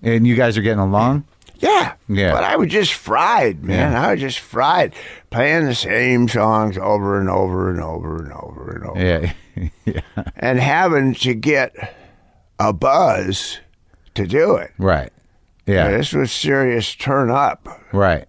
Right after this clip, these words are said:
Speaker 1: right.
Speaker 2: Marshall stacks and stuff.
Speaker 1: Right. So when you decided to break away, you just told the other dudes? Like, how does that go?
Speaker 2: I did.
Speaker 1: Yeah.
Speaker 2: I did. I said, "I'm gonna play out the existing shows,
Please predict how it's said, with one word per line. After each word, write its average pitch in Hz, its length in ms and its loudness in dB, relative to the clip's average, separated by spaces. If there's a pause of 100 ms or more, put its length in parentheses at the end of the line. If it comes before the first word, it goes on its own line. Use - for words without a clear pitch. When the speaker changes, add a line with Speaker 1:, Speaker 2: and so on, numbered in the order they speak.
Speaker 1:
right. 101 400 0
Speaker 2:
Marshall 110 460 0
stacks - 560 -4
and 76 180 -6
stuff. - 480 -12
Speaker 1:
Right. 101 320 2 (600)
So 120 300 0
when 117 260 4
you 120 100 4
decided 123 360 0
to 113 60 2
break 117 280 0
away, 113 500 2
you 98 100 -2
just 104 220 -2
told 110 220 0
the 107 120 4
other 101 160 0
dudes? 120 400 0
Like, 101 260 -2
how 113 140 -2
does 104 100 -2
that 110 180 -2
go? 113 100 -4
Speaker 2:
I 151 240 2
did. 135 500 0
Speaker 1:
Yeah. 90 300 0 (320)
Speaker 2:
I 123 200 2
did. 113 420 -2
I 113 220 0
said, 107 420 0
"I'm 113 260 0
gonna 131 220 -2
play 113 320 2
out 110 240 0
the 104 120 -4
existing 101 760 -4
shows, 80 500 -6